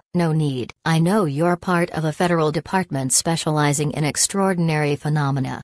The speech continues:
In fact, I've been watching you for a long time, in a form you can't detect," Angelina sighed. "And at this point, I just want to give you a warning. Never try to understand Vincent's cursed paintings. The more you try, the easier you are exposed to terror."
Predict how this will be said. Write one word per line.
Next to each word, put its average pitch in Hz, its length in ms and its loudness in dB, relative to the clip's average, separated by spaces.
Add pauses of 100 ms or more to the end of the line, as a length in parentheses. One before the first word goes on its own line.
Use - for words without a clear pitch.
In 180 180 2
fact, 202 460 -2 (240)
I've 214 240 0
been 180 220 2
watching 170 400 0
you 151 100 0
for 151 200 0
a 147 60 2
long 165 380 2
time, 143 400 -4 (240)
in 196 140 2
a 185 40 0
form 185 380 0
you 156 140 0
can't - 340 -4
detect," - 520 -4 (140)
Angelina 160 640 0
sighed. 165 500 -2 (140)
"And 185 140 2
at 220 180 2
this 156 200 -2
point, 139 420 -4 (240)
I 165 80 2
just 190 320 0
want 175 240 0
to 160 80 -2
give 156 240 -2
you 160 160 2
a 147 80 2
warning. 147 520 -2 (140)
Never 180 320 2
try 170 380 -2
to 170 160 -4
understand 156 640 2
Vincent's 160 540 0
cursed - 400 -2
paintings. 147 640 -4 (160)
The 165 80 0
more 165 280 2
you 151 180 0
try, 151 540 -2 (240)
the 165 220 -2
easier 180 440 2
you 175 240 2
are 202 100 2
exposed 180 600 0
to 156 80 -2
terror." 143 560 -4